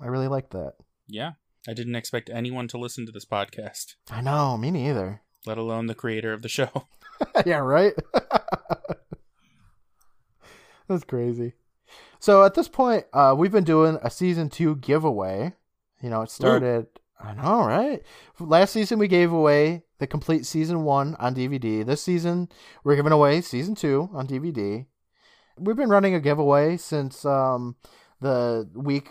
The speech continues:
Speaker 1: week eleven, Tale of Magician's Assistant, and we're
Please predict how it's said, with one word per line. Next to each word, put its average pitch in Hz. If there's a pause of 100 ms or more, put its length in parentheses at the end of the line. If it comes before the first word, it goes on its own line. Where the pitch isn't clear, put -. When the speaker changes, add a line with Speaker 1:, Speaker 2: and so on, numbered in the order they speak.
(140)
Speaker 1:
week 151
eleven, 143
Tale 131
of 120 (100)
Magician's 135
Assistant, 110 (580)
and 117
we're 110